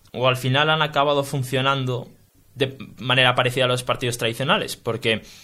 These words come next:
hemos a-, oído hablar siempre estos partidos antes de entrar o igual incluso antes de re-, conseguir representación. Lo oímo-, lo oímos en dos mi-, eh, antes del dos mil quince con Podemos hablar de la casta política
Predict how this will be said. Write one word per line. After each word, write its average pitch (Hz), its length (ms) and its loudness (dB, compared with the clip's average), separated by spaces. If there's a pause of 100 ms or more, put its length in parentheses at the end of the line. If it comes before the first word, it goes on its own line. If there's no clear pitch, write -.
(360)
hemos - 640 0
a-, 113 200 0
oído 117 260 2
hablar 127 260 6
siempre 135 640 -2
estos 127 260 -8
partidos 139 520 0 (440)
antes 123 340 2
de 123 60 2
entrar 123 380 2
o 101 100 -2
igual 113 280 -2
incluso 117 320 -6
antes 123 220 -2
de 123 80 0
re-, 120 120 -2 (220)
conseguir 107 320 -6
representación. 117 720 -2 (300)
Lo 113 120 -4
oímo-, 117 200 -2 (180)
lo 104 100 -4
oímos 110 240 -2
en 104 140 -4
dos 104 180 -2
mi-, 110 180 -4
eh, 98 380 0 (260)
antes 104 280 -12
del 95 120 -6
dos 92 140 -8
mil 110 100 -8
quince 131 300 -2
con 113 140 -4
Podemos 120 360 2
hablar 107 260 0
de 107 100 0
la 107 180 2 (260)
casta 117 380 2
política 147 640 0